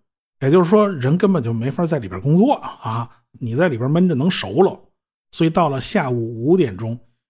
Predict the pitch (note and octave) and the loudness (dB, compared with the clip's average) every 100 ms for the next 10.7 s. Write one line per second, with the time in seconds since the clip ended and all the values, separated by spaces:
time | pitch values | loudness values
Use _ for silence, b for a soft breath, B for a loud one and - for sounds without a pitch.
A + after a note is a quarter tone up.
0 | _ - - G#3+ D3 C3 E3 C3 B2 D#3 | _ -12 2 4 4 2 2 0 -2 -2
1 | A#2+ A2+ G2+ G#2+ A#3+ A3+ F#3 A#2+ C3 - | -2 -6 -10 0 4 4 4 0 -2 -2
2 | C#3 G#2+ A2+ G#2+ C3 - - D3 A2 C#3 | -2 -4 -8 -8 -10 -8 -4 -2 0 -2
3 | A2 A#2 G#2+ A2+ A2+ _ _ _ _ _ | -2 -6 -6 -8 -12 _ _ _ _ _
4 | _ F3+ F#3+ G#3 G3 E3+ C3+ C3 E3 D3 | _ 4 4 4 2 0 0 0 0 0
5 | D3+ C3+ - C#3 - G3+ F#3+ F#3+ D#3+ D3+ | -2 -2 -2 -2 0 0 0 -2 -2 -2
6 | D#3+ D#3+ A#2+ C3 D3 - - B2+ D#3+ D#3+ | 0 -2 -4 -4 -4 -4 -6 -4 -4 -4
7 | - - C4+ F3+ C3+ C#3+ A#2 - C#3 A#2 | -2 2 4 2 0 -2 -2 0 0 -2
8 | - G3 F#3+ B2+ B2+ G#3+ - _ _ - | -2 2 2 2 -2 -4 -8 _ _ -14
9 | A2 F#3 F3+ D3+ A2+ C#3+ D#3 C#3+ A#2 F3+ | -4 2 2 0 -2 0 0 0 -2 0
10 | F3 F#3 F3 F3 A2+ _ | 2 2 2 -2 -2 _